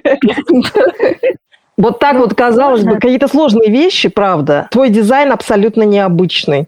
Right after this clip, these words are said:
Speaker 1: Ну, я честно могу сказать, я, наверное, человек, который не способен такие крутые штуки сделать, да? В принципе, даже представить не способен. Я когда смотрю, думаю: «Блин, как здорово оно выглядит в конечном результате». Но мне бы даже в голову не пришло, что так можно сделать.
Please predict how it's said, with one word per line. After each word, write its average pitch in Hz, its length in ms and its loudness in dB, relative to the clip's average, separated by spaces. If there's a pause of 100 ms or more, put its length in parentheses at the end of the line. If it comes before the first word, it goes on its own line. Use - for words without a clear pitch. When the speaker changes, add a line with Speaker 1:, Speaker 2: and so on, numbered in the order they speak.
Speaker 1:
Ну, 196 100 -2
я 202 180 2
честно 269 280 0
могу 185 220 0
сказать, 165 400 -2
я, 254 100 2
наверное, 214 320 2
человек, 185 440 0
который 214 500 -2 (340)
не 208 160 2
способен 214 480 0
такие 208 360 0
крутые 170 440 0
штуки 156 380 -2
сделать, 135 360 0
да? 190 240 0 (320)
В - 100 -14
принципе, 196 460 0
даже 160 240 2
представить 196 600 -2
не 220 100 0
способен. 151 680 -4
Я - 120 0
когда 214 180 0
смотрю, 226 320 0
думаю: 196 220 2
«Блин, 175 360 0 (200)
как 269 240 0
здорово 254 480 2
оно 208 160 0
выглядит 240 340 0
в - 20 -12
конечном 226 360 0
результате». 208 400 0
Но 196 60 2
мне 226 160 2
бы 214 100 0
даже 240 180 2
в 226 60 -2
голову 226 280 0
не 180 120 0
пришло, 170 320 -4
что 160 160 -2
так 156 180 -4
можно 139 360 -2
сделать. 135 340 -2